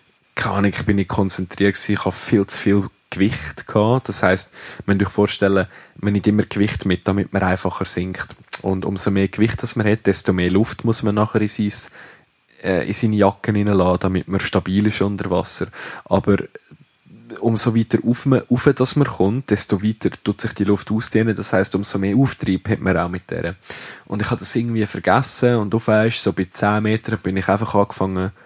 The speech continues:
aufzusteigen, ohne dass ich etwas machen konnte. Und habe dann irgendwie völlig falsch reagiert und keine Ahnung, bin vielleicht noch auf den falschen Knopf gekommen oder so, ich weiss es nicht.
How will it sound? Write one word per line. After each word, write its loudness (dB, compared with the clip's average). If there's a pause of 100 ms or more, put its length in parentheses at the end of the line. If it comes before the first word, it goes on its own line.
(200)
aufzusteigen, 0 (300)
ohne 2
dass -4
ich -8
etwas -2
machen -4
konnte. -4 (360)
Und -4
habe 4
dann 2 (260)
irgendwie 0
völlig 4
falsch 4
reagiert 0
und -4 (320)
keine 2
Ahnung, 2
bin -2
vielleicht 0
noch -2
auf -6
den -6
falschen 2
Knopf -4
gekommen -2
oder -4
so, -4
ich -10
weiss -4
es -10
nicht. -4